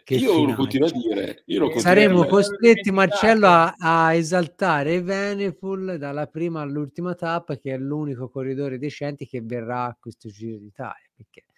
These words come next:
Speaker 1: per il
Speaker 2: Mamma
Speaker 1: resto
Speaker 2: mia.
Speaker 1: una miseria infinita, a meno di
Speaker 2: Sì.
Speaker 1: imprevisti, a meno di Roglic. C'è Roglic che può
Speaker 3: Ragazzi.
Speaker 1: salvare la baracca, ehm, facendo un duello, perché altrimenti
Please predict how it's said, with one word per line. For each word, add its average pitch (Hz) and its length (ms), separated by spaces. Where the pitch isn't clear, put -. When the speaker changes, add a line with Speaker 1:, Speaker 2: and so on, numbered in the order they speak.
Speaker 1:
per 120 140
il 131 140
Speaker 2:
Mamma 127 120
Speaker 1:
resto 135 400
Speaker 2:
mia. 113 120
Speaker 1:
una 139 180
miseria 139 1200
infinita, 143 1200
a 123 100
meno 156 340
di 135 120
Speaker 2:
Sì. 147 40
Speaker 1:
imprevisti, 147 540
a 147 60
meno 202 200
di 160 140
Roglic. 117 440
C'è 175 220
Roglic 180 460
che 135 160
può - 180
Speaker 3:
Ragazzi. 131 100
Speaker 1:
salvare 139 440
la 127 120
baracca, 143 680
ehm, 107 1120
facendo 135 420
un 135 120
duello, 139 720
perché 123 280
altrimenti 131 760